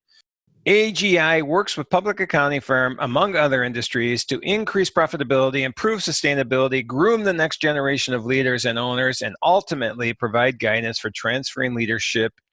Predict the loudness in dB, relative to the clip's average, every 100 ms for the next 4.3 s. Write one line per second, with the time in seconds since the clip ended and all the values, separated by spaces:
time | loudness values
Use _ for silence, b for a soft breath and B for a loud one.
0 | -8 -4 -4 -6 -6 -4 -4 -6 -10 -6
1 | -4 -4 -4 -4 -6 _ _ _ _ -2
2 | 0 -2 -4 B B B B -10 -6 -4
3 | -4 -6 -2 -2 -2 -4 -4 -4 -4 0
4 | 0 0 -2